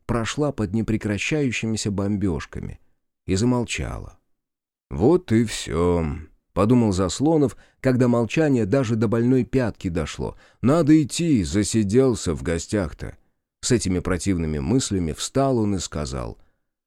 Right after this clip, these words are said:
«Ну, я пошёл». Хотя и огорчилась этим его словам Авдотьевна, да однако понимала, что к ней-то он так, по пути зашёл. Проездом, то есть, и ждут его дома.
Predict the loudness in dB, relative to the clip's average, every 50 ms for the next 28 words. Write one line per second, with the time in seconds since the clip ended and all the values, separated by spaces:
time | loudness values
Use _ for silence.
0 | _ _ -2 2 4 4 6 6 4 4 2 0 -2 -6 -12 -18 -20 _ _ -10
1 | -8 -4 -4 -4 -4 -4 -6 -8 -8 -8 -8 -10 -10 -10 -10 -10 -12 -14 -16 -18
2 | _ _ _ _ _ _ _ _ _ _ _ _ _ -6 -2 0 0 2 4 4
3 | 4 4 4 4 4 4 2 2 0 0 0 2 2 2 2 2 4 4 4 4
4 | 4 4 4 4 4 4 2 2 2 4 4 4 4 4 4 4 2 2 2 2
5 | 2 2 0 -4 -8 -10 -10 -10 -14 -16 -20 _ _ _ 0 2 4 4 4 4
6 | 4 4 4 4 2 2 2 2 4 6 6 6 6 6 6 6 6 4 4 2
7 | 2 0 0 0 4 4 4 4 4 2 0 2 2 2 2 2 0 -2 -4 -6
8 | -12 _ _ -2 -2 -2 -2 -2 _ -12 -18 -18 -18 _ _ _ _ _ _ _
9 | _ _ -4 -2 0 0 0 0 2 2 2 2 2 0 -4 -4 -6 -6 -8 -8
10 | -10 -12 -16 _ _ _ _ _ _ _ _ _ 2 4 4 4 6 6 6 4
11 | 4 4 2 2 0 -2 -4 -6 -6 -6 -8 -8 -2 -2 -2 0 2 2 2 2
12 | 2 0 0 2 2 0 0 -2 -2 -2 -2 -2 -4 -8